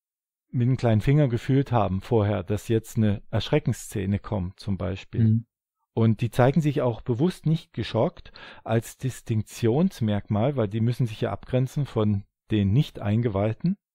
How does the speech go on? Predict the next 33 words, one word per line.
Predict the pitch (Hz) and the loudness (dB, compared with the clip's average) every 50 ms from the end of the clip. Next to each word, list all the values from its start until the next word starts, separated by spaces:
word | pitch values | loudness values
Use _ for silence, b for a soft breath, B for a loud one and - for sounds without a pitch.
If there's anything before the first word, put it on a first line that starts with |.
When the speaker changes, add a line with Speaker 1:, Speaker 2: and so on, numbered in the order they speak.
| _ _ _ B B B B B | _ _ _ B B B B B
Speaker 1:
und | - 117 117 | 0 0 0
freuen | - - - 107 107 117 143 165 | 0 0 0 2 2 4 4 2
sich | 165 - 160 139 - - | 2 2 -2 -2 -2 -2
dann | 139 127 147 180 180 | 0 0 0 0 -2
aber | - 143 147 139 151 143 131 B B B B | -2 -4 0 2 2 2 0 B B B B
über | - 123 113 120 | -8 -2 0 0
jede | 113 110 123 139 156 165 | 0 2 2 2 2 0
kleine | - - - 120 110 117 135 160 165 | -2 -2 -4 -2 0 2 2 2 2
Emotion, | 147 135 135 139 - - - 120 113 120 139 147 | 2 0 -2 -2 -4 -6 -4 -2 0 2 0 0
die | 139 143 - | 0 -2 -4
ein | - 117 113 113 | -2 -2 -2 -2
Film | - - 127 139 147 156 | 0 2 2 2 2 0
auch | - 143 127 117 - - | -2 -6 -6 -6 -2 0
noch | 120 123 135 131 - - _ _ _ _ _ _ _ _ _ _ _ _ _ _ _ _ _ | 2 2 2 0 -2 -10 _ _ _ _ _ _ _ _ _ _ _ _ _ _ _ _ _
schafft, | - - 123 131 147 - - - - - | 2 4 4 4 4 0 -8 -16 -10 -4
ihn | - 127 135 147 | 0 0 2 2
abzuringen. | - 131 139 - - - - 123 104 92 - _ _ _ - - - 117 110 101 98 92 B B B B B | 2 2 0 0 -2 2 4 4 4 2 -2 _ _ _ -20 -4 0 2 2 4 2 0 B B B B B
Und | - 113 107 101 - | 0 0 2 4 4
das | 127 113 | 2 2
ist | 127 - - | 0 0 2
dann | 135 123 123 | 4 4 4
so | 117 123 | 4 2
ähnlich, | 120 117 123 135 135 127 - - - - | 4 4 4 4 4 2 0 -6 -10 -4
äh, | - 113 110 104 | 0 0 0 0
wie | 110 107 | -2 0
das, | - 120 107 - | 2 0 2 2
was | 110 101 - | 0 -2 0
Diego | - - 117 123 135 147 | 0 2 2 4 4 2
gesagt | 123 123 113 110 127 127 - - - | 2 2 4 6 6 6 6 6 4
hat, | 131 - - | 4 4 4
dass | 117 - - | 2 4 4
er, | 123 110 123 - - - - - - _ _ _ _ _ _ - - | 4 4 2 -4 -10 -14 -16 -16 -20 _ _ _ _ _ _ -10 -2
naja, | - 117 120 123 131 131 | 0 4 6 6 6 6